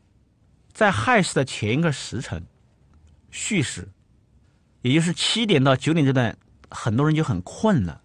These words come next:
简直觉得这个眼睛睁不开，因为种种原因啊，你可能需要工作，或者你认为这个时候不应该睡觉，所以你没有睡。好了，等到你到了九点钟以后，你突然发现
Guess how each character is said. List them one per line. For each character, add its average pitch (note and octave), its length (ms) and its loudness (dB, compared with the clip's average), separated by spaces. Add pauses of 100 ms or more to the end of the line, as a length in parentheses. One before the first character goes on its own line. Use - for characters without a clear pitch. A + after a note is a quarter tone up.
(880)
简 A2+ 180 -2
直 C3 80 0
觉 C3 80 2
得 C3+ 80 2
这 C3+ 60 -2
个 C3+ 60 2
眼 G#2 120 0
睛 G2 100 -2
睁 B2+ 140 0
不 A#2 80 0
开， G2 280 -6 (460)
因 D#3+ 220 0
为 C#3+ 120 2
种 A2 240 -2
种 A#2 180 0
原 D2 300 -6
因 A#2 160 0 (540)
啊， F2 100 -8
你 F#2+ 80 -4
可 - 140 -10
能 F#2+ 80 -4
需 F#2+ 140 -8
要 F#2+ 80 -4
工 C#3 260 -4
作， - 260 -8 (380)
或 - 160 -2
者 C3 80 2
你 G#2+ 120 0
认 A#2+ 200 2
为 A2 60 2
这 B2 100 -2
个 B2 60 0
时 - 100 -8
候 G#2 100 0
不 - 140 -6
应 D3 140 0
该 D#3+ 100 2
睡 D#3 220 -2
觉， E3 240 -2 (340)
所 - 180 -4
以 A2 40 0
你 F#2 120 -4
没 E2+ 120 -6
有 F2+ 100 -4
睡。 - 260 -12 (800)
好 F#2+ 200 -4
了， A2+ 180 0 (460)
等 G2+ 180 -2
到 A#2+ 160 2
你 G2 140 -2
到 C3 200 0
了 G#2+ 180 0 (400)
九 C3 120 -4
点 B2+ 160 2
钟 B2 200 2 (380)
以 E2+ 140 -6
后， - 340 -2 (800)
你 A2 120 -10
突 - 160 -10
然 G2+ 100 -2
发 G2+ 160 -6
现 F#2+ 240 -8